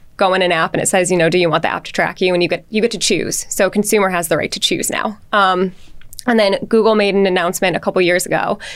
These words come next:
that they were going to no longer allow cookies to be used on Chrome. Um, that was originally gonna take place in twenty twenty-two. It got pushed to twenty twenty-three, but basically that's another way that, uh, we're no longer gonna be able to track people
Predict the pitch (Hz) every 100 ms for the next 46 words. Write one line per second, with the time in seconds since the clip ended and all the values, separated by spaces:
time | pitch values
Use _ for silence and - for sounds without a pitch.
0 | - - - 208 208 196 202 190 185 190
1 | 214 196 196 190 185 180 165 156 160 -
2 | 233 190 185 - 190 175 165 - 165 165
3 | - - 220 - - - 202 185 165 175
4 | 196 - 220 220 214 208 208 196 190 196
5 | 180 190 175 170 - 170 170 - 208 285
6 | 269 247 202 - 208 - - 202 185 -
7 | 185 185 185 180 175 170 156 - 233 233
8 | 220 214 180 - 196 185 185 185 185 208
9 | 214 202 180 208 226 185 175 - - -
10 | - - - - 214 190 175 185 202 214
11 | 208 190 190 180 196 185 180 180 196 -
12 | - 170 175 - 175 180 175 175 190